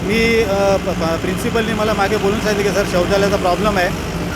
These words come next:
तर त्यांनी मला लेखी विनंती केली की "सर, आम्हाला कुठेतरी शौचालय बांधून द्या, कारण साडेतीनशे मुलं आहेत, इकडे रस्त्यावर जातात आणि तो प्रॉब्लेम आहे" म्हणून. तर मी एक साजिद खान म्हणून माझ्या ओळखीचं एक आहे, त्याला सांगितलं की "बाबा,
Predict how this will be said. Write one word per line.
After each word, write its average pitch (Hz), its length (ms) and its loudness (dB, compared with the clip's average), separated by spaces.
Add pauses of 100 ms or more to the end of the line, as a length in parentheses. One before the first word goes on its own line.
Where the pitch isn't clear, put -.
(180)
तर - 80 -4
त्यांनी 208 160 -2
मला 233 160 0
लेखी 208 260 2
विनंती 240 380 0
केली 208 200 0
की 170 200 -4
"सर, 196 180 -2
आम्हाला 196 280 0
कुठेतरी 190 400 -2
शौचालय 175 400 0
बांधून 190 280 0
द्या, 202 120 2
कारण 202 180 0 (460)
साडेतीनशे 202 540 0
मुलं 196 240 2
आहेत, 208 120 2 (420)
इकडे 202 200 0
रस्त्यावर 196 380 0
जातात 208 340 2
आणि 202 180 0
तो 208 140 -2
प्रॉब्लेम 196 420 0
आहे" 202 100 2
म्हणून. 170 240 -2 (460)
तर 202 60 0
मी 214 200 0
एक 220 180 2
साजिद 180 360 -2
खान 196 220 0
म्हणून 208 200 -2
माझ्या 208 160 0
ओळखीचं 190 380 2
एक 214 140 0
आहे, 185 340 0
त्याला 190 180 0
सांगितलं 196 280 -4
की 202 60 -2
"बाबा, 196 300 2